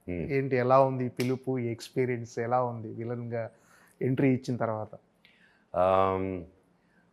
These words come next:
Speaker 1: this is an extremely different, larger than life character అండి.
Speaker 2: Hmm.
Speaker 1: And, uh, విలన్గా ఇచ్చినా కూడా it is not like regular, మామూలుగా వచ్చేసి,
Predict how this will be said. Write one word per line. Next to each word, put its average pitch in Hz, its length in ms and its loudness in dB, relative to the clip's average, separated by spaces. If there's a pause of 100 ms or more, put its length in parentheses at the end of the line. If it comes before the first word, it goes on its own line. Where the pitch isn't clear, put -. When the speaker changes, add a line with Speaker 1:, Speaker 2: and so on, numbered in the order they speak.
(340)
Speaker 1:
this 107 180 0
is 123 180 4 (100)
an 117 120 4
extremely 139 600 -2
different, 123 320 4
larger 107 320 8
than 120 180 6
life 104 260 4
character 85 340 4
అండి. 80 200 -4
Speaker 2:
Hmm. 107 260 -8
Speaker 1:
And, 82 320 -8
uh, 73 420 0 (1120)
విలన్గా 120 360 6
ఇచ్చినా 123 320 4
కూడా 127 440 10
it 113 140 0
is 104 200 0
not 113 240 2
like 110 180 2
regular, 95 520 6
మామూలుగా 101 340 8
వచ్చేసి, 95 580 4